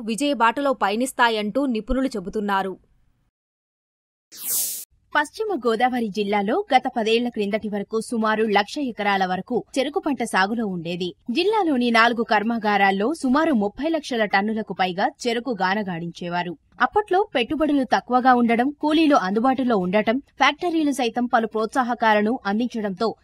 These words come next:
Speaker 2: చెరుకు సాగంటే రైతులు ఆసక్తి కనబరిచేవారు. అయితే రాను రాను సాగు భారంగా మారిపోయింది. స్థానికంగా కూలీల కొరత రావడం, సమీప ఫ్యాక్టరీలు మూతపడటం, పంట సాగుకు తగిన రాయితీలు అందకపోవడంతో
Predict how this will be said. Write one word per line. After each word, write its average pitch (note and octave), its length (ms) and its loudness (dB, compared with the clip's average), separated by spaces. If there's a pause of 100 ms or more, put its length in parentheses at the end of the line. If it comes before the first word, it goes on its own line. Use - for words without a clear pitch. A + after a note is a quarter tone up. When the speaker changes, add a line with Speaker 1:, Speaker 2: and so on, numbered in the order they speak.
(160)
Speaker 2:
చెరుకు C4 220 0
సాగంటే A3 560 0
రైతులు A#3 460 0
ఆసక్తి G#3 400 -4
కనబరిచేవారు. F#3 840 -4 (240)
అయితే E4 400 0
రాను B3+ 240 6
రాను C#4+ 260 2
సాగు C4 340 2
భారంగా A3+ 520 0
మారిపోయింది. F3+ 640 -2 (220)
స్థానికంగా A3 680 2
కూలీల A#3 420 0
కొరత A3 380 0
రావడం, G#3 380 2 (240)
సమీప E4+ 400 0
ఫ్యాక్టరీలు B3+ 600 0
మూతపడటం, A3 680 -2 (200)
పంట C#4+ 200 4
సాగుకు C#4+ 500 0
తగిన A#3 400 0
రాయితీలు A#3+ 440 2
అందకపోవడంతో G#3+ 960 -2